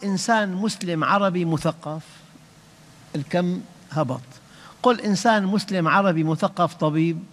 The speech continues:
قل إنسان مسلم عربي مثقف طبيب قلب، قل إنسان مسلم عربي مثقف طبيب قلب جراح، ضاقت الدائرة. اسمعوا الآية:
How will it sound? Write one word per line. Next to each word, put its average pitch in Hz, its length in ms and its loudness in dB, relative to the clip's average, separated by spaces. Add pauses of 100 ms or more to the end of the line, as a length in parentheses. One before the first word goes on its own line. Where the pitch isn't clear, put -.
(880)
قل 226 180 0
إنسان 196 420 0
مسلم 180 440 -4
عربي 175 360 0
مثقف 165 500 -4
طبيب 170 320 -2 (100)
قلب، 170 360 0 (500)
قل 214 200 0
إنسان 190 400 2
مسلم 180 420 -2
عربي 165 340 0
مثقف 165 480 -2
طبيب 175 400 -2
قلب 190 200 0
جراح، 165 680 0 (880)
ضاقت 185 360 -2
الدائرة. 147 460 -12 (960)
اسمعوا 170 320 0
الآية: 127 320 -8